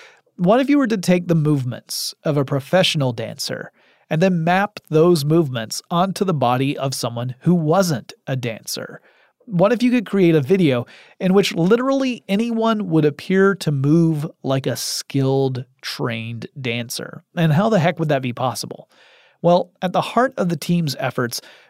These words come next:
was something I talked about in a recent episode of Tech Stuff about an A I generated portrait. And that would be generative adversarial networks, or G A Ns.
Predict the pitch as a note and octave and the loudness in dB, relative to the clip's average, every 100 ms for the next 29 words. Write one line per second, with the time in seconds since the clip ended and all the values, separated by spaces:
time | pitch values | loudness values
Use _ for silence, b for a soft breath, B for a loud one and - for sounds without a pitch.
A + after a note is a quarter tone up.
0 | - D#3+ - F#3+ G3 F#3+ F#3 - C#3+ C#3 | 0 0 2 0 2 0 0 0 -2 0
1 | C3+ C3+ - C#3 C3 C#3 C#3 D3+ C3 A#2+ | -2 -2 -4 -4 0 0 0 -2 -4 -8
2 | - A#2+ C3 A#2 A#2 A#2+ C#3 C3 - A#2+ | -6 -6 -4 -4 -6 -6 -6 -6 -4 -4
3 | A2+ - b b - C3+ C3 B2 - D3+ | -6 -14 b b -4 -2 0 0 -2 -6
4 | C3 - C3+ C#3 A#2+ A#2+ A#2+ B2+ A2+ A#2 | -8 -6 -4 -2 -2 -2 -4 -4 -4 -6
5 | A2+ - F3+ F3+ - - - - _ - | -8 -4 0 0 -2 -10 -12 -20 _ -12
6 | B2 C3 D3 D3+ C3+ B2+ B2+ B B - | -4 -2 0 0 0 -2 -4 B B -8
7 | B2+ F3 G#3 G#3 G3 F#3 F3 E3+ - C#3 | -2 0 2 0 2 2 0 -4 -4 -2
8 | D3 D3 - C#3 A#2+ B2 A#2+ A#2+ B2 - | 0 0 -2 -4 -4 -2 -4 -4 -6 -6
9 | B2 - - - - C#3 A#2 A2+ A#2+ C3+ | -8 -10 -10 -10 -6 -4 -4 -4 -2 0
10 | B2 A#2+ A#2 G#2+ A2 A#2+ | 0 -4 -6 -8 -12 -12